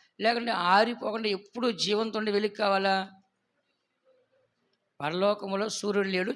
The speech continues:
చంద్రుడు లేడు, గొర్రె పిల్ల దానికి దీపం. అదే ఆ పరలోకం మొత్తం ఎవరు లైట్? ఇంగ్లీష్లో ల్యాంప్ అని రాస్తుంది. గొర్రె పిల్ల ఒక ల్యాంప్ అంటే గొర్రె పిల్లే ఒక దీపం అని రాస్తుంది, తెలుగులో దీపం అని రాస్తుంది.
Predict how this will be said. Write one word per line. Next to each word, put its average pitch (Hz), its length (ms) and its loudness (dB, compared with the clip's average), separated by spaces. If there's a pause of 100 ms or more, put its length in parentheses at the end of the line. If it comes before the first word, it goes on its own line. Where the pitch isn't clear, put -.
(120)
చంద్రుడు 202 240 -2
లేడు, 180 220 0
గొర్రె 175 300 -2
పిల్ల 214 200 -4
దానికి 233 260 -4
దీపం. 226 400 -4 (760)
అదే 180 120 0
ఆ 180 60 4
పరలోకం 208 560 -2
మొత్తం 196 320 -6
ఎవరు 196 380 0
లైట్? 208 360 -2 (1040)
ఇంగ్లీష్లో 190 380 -6
ల్యాంప్ 196 420 2
అని 196 120 -2
రాస్తుంది. 160 420 -4 (560)
గొర్రె 190 180 -2
పిల్ల 202 260 -4
ఒక 202 120 -4
ల్యాంప్ 170 540 0 (460)
అంటే 214 480 -2 (200)
గొర్రె 196 200 0
పిల్లే 220 300 -2
ఒక 226 140 -2
దీపం 196 340 -2
అని 202 160 -4
రాస్తుంది, 160 360 -4
తెలుగులో 196 300 -4
దీపం 208 280 -6
అని 190 140 -6
రాస్తుంది. 160 360 -8